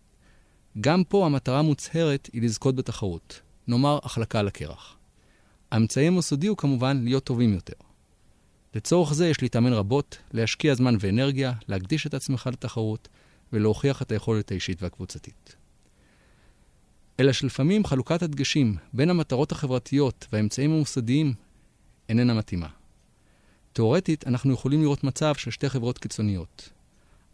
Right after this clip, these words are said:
אחת שמדגישה בעיקר את המטרות, ואחרת שמדגישה בעיקר את האמצעים. בכל מקרה, בחברה שבה יש דגש לא מאוזן על המטרות או האמצעים, אנחנו צפויים לתקלות. למקרה כזה,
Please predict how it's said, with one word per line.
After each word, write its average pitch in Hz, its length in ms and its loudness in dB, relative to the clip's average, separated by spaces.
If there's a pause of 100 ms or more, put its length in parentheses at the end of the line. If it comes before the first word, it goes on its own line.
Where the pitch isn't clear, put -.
אחת - 300 0
שמדגישה 135 500 0
בעיקר 123 380 2
את 113 120 -2
המטרות, 98 600 -6 (580)
ואחרת 180 440 2
שמדגישה 135 600 -2
בעיקר 120 480 -2
את - 120 -8
האמצעים. 95 460 -4 (1700)
בכל 147 240 2
מקרה, 120 340 0 (380)
בחברה 120 340 -2
שבה 147 280 0
יש 147 120 0
דגש 127 340 0
לא 143 60 4
מאוזן 117 460 0 (120)
על 127 120 -2
המטרות 127 600 0
או 131 80 2
האמצעים, 156 500 0 (100)
אנחנו 120 300 -2
צפויים 117 300 0
לתקלות. 95 560 -8 (480)
למקרה 113 340 0
כזה, 156 320 0